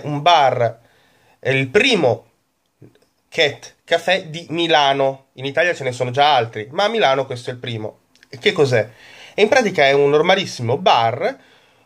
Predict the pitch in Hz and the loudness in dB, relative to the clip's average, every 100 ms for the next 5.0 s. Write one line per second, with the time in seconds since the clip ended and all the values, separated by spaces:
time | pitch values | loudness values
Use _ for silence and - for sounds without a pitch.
0 | - 180 190 196 185 202 196 175 175 196 | -6 0 2 2 0 0 2 0 -2 -2
1 | - 202 143 131 139 - 139 139 165 151 | 2 2 2 0 -2 0 -2 0 2 2
2 | 277 277 151 135 147 185 240 - 190 - | 0 0 4 4 2 0 -4 -4 -8 -2
3 | 175 165 - 143 143 165 147 139 139 143 | -2 0 2 2 0 -4 -2 -2 0 2
4 | 135 139 135 143 143 - 208 123 - | 2 0 -2 -2 -2 -2 0 -2 -6